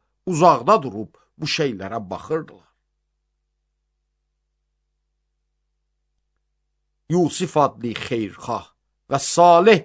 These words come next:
bir adam var idi ki, Sənhedrinin üzvü idi. O, Sənhedrinin qərar və əməllərinə razı olmamışdı. Yəhudiyənin Arimataya şəhərindən idi və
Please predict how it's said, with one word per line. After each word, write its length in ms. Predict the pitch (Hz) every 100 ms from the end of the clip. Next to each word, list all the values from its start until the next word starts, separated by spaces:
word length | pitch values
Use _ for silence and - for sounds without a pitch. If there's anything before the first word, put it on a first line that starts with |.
| -
bir 80 |
adam 400 | 160 139 147 127
var 140 | 123 151
idi 240 | 127 107
ki, 240 | - 117 98 - _
Sənhedrinin 1040 | - 160 147 107 139 110 110 113 117 110 107
üzvü 280 | 95 92
idi. 200 | 135 - _ _ _ _ _ _ _ _ _
O, 280 | 160 156 135
Sənhedrinin 960 | - - 156 143 131 165 147 208 233 196 156
qərar 360 | 180 208 196 160
və 120 | 180 156
əməllərinə 600 | 170 156 147 139 135 147 190 196
razı 280 | 214 196 180
olmamışdı. 640 | 220 226 233 196 - - _ _ _ _ _ _ _ _ _
Yəhudiyənin 720 | 180 165 180 143 165 165 160 - - -
Arimataya 680 | 180 175 165 156 156 151 226
şəhərindən 680 | - 170 135 123 110 101 101
idi 240 | 82 104 95 _ _
və 80 | 127